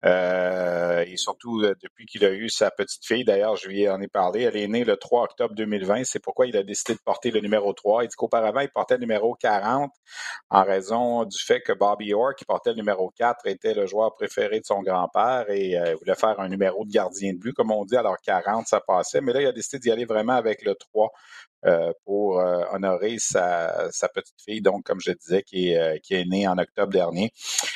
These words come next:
Euh, il est joueur autonome avec restriction à la fin de la saison. Il ne veut pas donner le choix aux Canadiens, là, de ne pas lui offrir un nouveau contrat. Et de la façon dont ça se passe pour moi, et je pense que je leur donne pas le choix.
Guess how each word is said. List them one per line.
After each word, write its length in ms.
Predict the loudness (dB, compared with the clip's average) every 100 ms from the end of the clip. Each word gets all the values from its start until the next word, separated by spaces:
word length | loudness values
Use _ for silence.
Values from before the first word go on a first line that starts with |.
| -12 _
Euh, 100 | 2 4
il 120 | 2
est 100 | 2
joueur 220 | 2 2
autonome 380 | 0 0 0 0
avec 240 | 0 -2
restriction 560 | -2 -4 -2 -8 -2 0
à 40 |
la 100 | 0
fin 180 | 0 -2
de 80 | 0
la 120 | -2
saison. 440 | 0 -2 0 -2 0
Il 40 |
ne 80 | 2
veut 180 | 2 2
pas 140 | 0
donner 180 | 0 -2
le 80 | -6
choix 240 | 0 0
aux 80 | 2
Canadiens, 560 | -2 -2 -4 -2 -2
là, 100 | 0
de 140 | 0 0
ne 100 | -2
pas 220 | -2 -2
lui 220 | -2 0
offrir 360 | 0 2 0 0
un 60 |
nouveau 300 | -4 -2 -2
contrat. 580 | 0 -2 -2 0 2 2
Et 20 |
de 60 | 0 -4
la 80 | 0
façon 340 | 2 0 -2
dont 140 | -2
ça 180 | 0 0
se 80 | -2 0
passe 220 | 0 0 _
pour 100 | -4
moi, 220 | 0 0
et 60 | -2
je 140 | -10 -4
pense 220 | -2 -2
que 120 | -2
je 100 | -2
leur 220 | 2 2
donne 240 | 2 -2 -2
pas 120 | -4
le 40 | -2
choix. 380 | -4 0 0